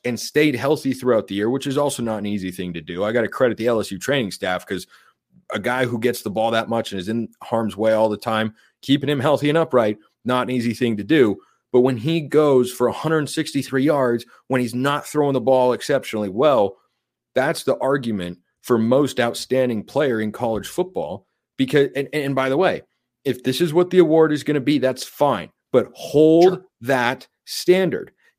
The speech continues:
Speaker 1: Give it to the player who is the most outstanding and not just the guy, and, and, you know, not just the guy who's, you know, had an amazing year, Heisman caliber,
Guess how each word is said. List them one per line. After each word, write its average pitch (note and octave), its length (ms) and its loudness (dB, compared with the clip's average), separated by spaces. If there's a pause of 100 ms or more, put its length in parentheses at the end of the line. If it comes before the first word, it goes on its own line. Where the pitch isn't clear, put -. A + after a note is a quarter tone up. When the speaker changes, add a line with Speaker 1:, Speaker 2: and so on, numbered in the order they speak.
(120)
Speaker 1:
Give C#3+ 220 4
it F#3 140 8
to E3 100 -2
the C#3+ 120 2
player G#2+ 460 -2 (160)
who D3+ 160 -2 (140)
is E3+ 280 2
the D#3 100 2
most B2+ 340 2
outstanding G#2+ 640 -4
and B2+ 240 -2
not C#3 240 -4
just C#3+ 260 -2
the B2+ 80 -4
guy, G2 320 -4 (800)
and, C3 100 -2
and, C3+ 420 -6
you A#2+ 260 0
know, A#2+ 100 2
not B2+ 160 -2
just C3+ 160 -6
the C#3+ 60 -2
guy A#2+ 220 0
who's, A#2 280 0 (240)
you C3 80 0
know, A#2+ 80 2
had A#2 260 -2
an A#2+ 120 0
amazing A2+ 440 0
year, A2 240 0
Heisman A2+ 460 -4
caliber, G#2 580 -2